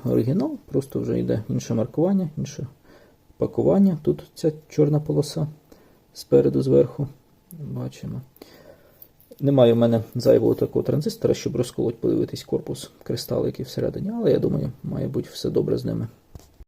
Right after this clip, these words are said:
Стосовно цих транзисторів, це вважаються і такі, якби, фірмові транзистори. І купувати на Аліекспресі можна лише там у перевірених продавців магазинів.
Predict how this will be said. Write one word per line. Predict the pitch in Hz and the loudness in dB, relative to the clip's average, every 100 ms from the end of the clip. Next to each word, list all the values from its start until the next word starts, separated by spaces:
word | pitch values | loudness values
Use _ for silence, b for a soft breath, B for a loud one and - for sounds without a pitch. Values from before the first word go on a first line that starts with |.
| b b b _ | b b b _
Стосовно | - 131 165 151 | -8 0 4 4
цих | 147 151 | 2 2
транзисторів, | 143 151 277 - - | 4 4 4 2 0
це | - | 2
вважаються | 175 143 147 - | 4 6 6 4
і | 127 | -2
такі, | - - | -2 -4
якби, | 110 120 | -4 -2
фірмові | 120 135 131 117 | 0 4 6 6
транзистори. | - 117 117 113 - - - B B B - | 2 0 -2 -4 -4 -6 -6 B B B -6
І | 127 123 | -4 -4
купувати | - - 131 127 | -2 4 4 4
на | 123 | 2
Аліекспресі | 123 - 196 202 131 | 0 2 2 2 2
можна | 123 113 117 | 2 2 2
лише | 117 - | 2 0
там | 120 113 | 0 0
у | 110 110 - _ | 0 -4 -8 _
перевірених | 123 120 120 113 107 | 4 6 6 4 0
продавців | - - - - | -2 -2 -2 -4
магазинів. | 107 110 117 113 107 | -2 -2 0 0 0